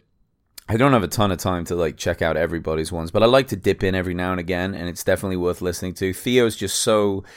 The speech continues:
unique and so bizarre. You know, he just takes things in a direction, and obviously Brendan can just comment on it. So it's, it's probably a ton of fun working with him. Uh, I wonder what Brian Callen thinks about that, 'cause obviously he started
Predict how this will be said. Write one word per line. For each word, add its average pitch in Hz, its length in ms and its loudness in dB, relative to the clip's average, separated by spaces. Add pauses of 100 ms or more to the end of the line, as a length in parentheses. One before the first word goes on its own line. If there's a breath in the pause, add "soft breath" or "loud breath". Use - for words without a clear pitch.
(280 loud breath)
unique 98 560 0 (440 soft breath)
and 90 120 -6
so 110 280 4
bizarre. 90 600 4 (220 soft breath)
You 98 140 -2
know, 85 100 0
he 104 160 0
just 98 280 -4 (240)
takes - 300 0
things 104 300 -2
in 101 80 0
a 95 80 -2
direction, 90 500 0
and 87 140 -6
obviously 87 380 -6
Brendan 82 340 -2
can 87 140 -8
just 80 180 -8
comment 90 460 -6
on 87 160 -4
it. 82 120 -10
So 92 120 -4
it's, 85 140 -8 (200)
it's 101 140 -8
probably 92 460 2
a 80 40 0
ton 107 380 -2
of 85 100 -6
fun 87 460 -4 (440 loud breath)
working 98 400 4
with 85 200 -4
him. 90 400 -4 (280 soft breath)
Uh, 95 560 -2 (600)
I 117 80 4
wonder 139 340 2
what 123 460 4
Brian 113 340 2
Callen 110 320 2
thinks 90 240 -6
about 85 220 0
that, 82 260 -4
'cause 90 140 -10
obviously 90 340 -2
he 92 160 -6
started 90 480 0